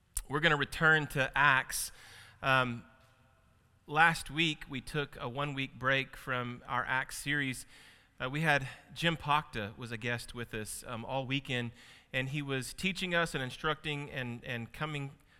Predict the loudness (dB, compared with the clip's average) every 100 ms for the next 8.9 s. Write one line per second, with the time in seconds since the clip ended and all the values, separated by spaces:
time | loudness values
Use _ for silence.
0 | _ -10 -10 -8 -4 -2 -2 -2 -8 -10
1 | -12 -6 -2 -2 -2 -4 -2 0 0 -4
2 | -6 -4 -4 -8 -20 -10 -4 -2 -2 -4
3 | -4 -6 -4 -4 -4 -4 -8 -12 -18 -20
4 | -20 -12 -6 0 0 2 2 4 4 2
5 | -4 -6 -6 -8 -6 -4 -4 -4 -6 -4
6 | -4 -2 -2 -2 -4 -8 -4 -4 -4 -8
7 | -10 -8 -6 -6 -6 -12 -12 -10 -10 -12
8 | -12 -12 -14 -14 -14 -8 -6 -4